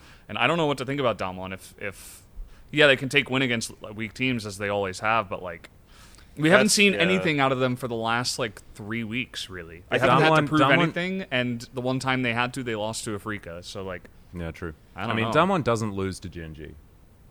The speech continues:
Speaker 3: They just don't.
Speaker 2: Damwon,
Speaker 1: <laughs>
Speaker 2: Damwon have kind of a,
Speaker 1: I mean
Speaker 2: a,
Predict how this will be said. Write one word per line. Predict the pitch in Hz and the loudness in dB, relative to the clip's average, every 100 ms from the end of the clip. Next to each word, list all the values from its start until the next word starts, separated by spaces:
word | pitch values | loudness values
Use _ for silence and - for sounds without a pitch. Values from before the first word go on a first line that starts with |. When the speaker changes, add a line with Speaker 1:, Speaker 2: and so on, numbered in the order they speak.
| - - - - - - - - | -20 -20 -20 -20 -20 -20 -20 -12
Speaker 3:
They | 90 | -10
just | 80 - - | -10 -12 -16
don't. | 78 - | -16 -10
Speaker 2:
Damwon, | 117 117 147 202 202 | 0 2 4 2 2
Speaker 1:
<laughs> | 185 | 4
Speaker 2:
Damwon | 131 160 190 170 | 4 2 -2 0
have | 143 143 135 110 - - | 0 2 0 -4 -16 -14
kind | - 127 | -6 -4
of | 120 | -2
a, | 110 104 98 | 0 2 0
Speaker 1:
I | 104 | -2
mean | 104 104 | -6 -6
Speaker 2:
a, | 95 | -6